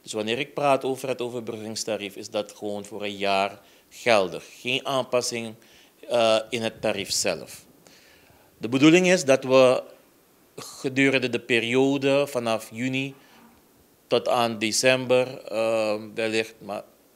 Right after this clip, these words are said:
liefst korter, iedereen die wenst in aanmerking te komen voor het overbruggingstarief, dat die, dat die zich gaat re-, kunnen registreren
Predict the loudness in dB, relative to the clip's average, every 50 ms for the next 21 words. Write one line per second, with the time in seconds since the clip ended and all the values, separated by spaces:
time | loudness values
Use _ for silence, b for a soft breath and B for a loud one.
0 | _ -20 -16 -12 -10 -6 -6 -6 0 2 4 4 4 2 0 -2 -2 -2 -4 -6
1 | b b b b b b b b b b b b b b -4 0 4 4 6 6
2 | 6 6 4 2 -2 -4 -8 -10 -10 -6 -4 -4 -2 -2 -2 -2 0 2 2 2
3 | 2 0 -2 -4 -4 -8 _ -10 -8 -6 -4 -2 -2 2 2 2 2 0 -2 -8
4 | -10 -10 -8 -4 -2 -2 -2 -2 -4 -6 -8 -8 -8 -8 -8 -6 -4 -4 -4 -4
5 | -4 -4 -4 -4 -4 -6 -6 -4 -4 -2 -2 -2 -4 -4 -8 -10 -14 -20 b b
6 | b b b b b -6 -4 -2 0 -2 -2 -2 -4 -10 -14 -8 -4 -2 -2 -2
7 | -2 -4 -2 -2 -2 -4 -6 -4 -2 -2 0 -2 -2 -6 -8 -8 -8 -8 -6 -6
8 | -6 -4 -4 -6 -8 -8 -6 -6 -6 -6 -4 -2 2 4 4 4 4 2 0 -4
9 | -6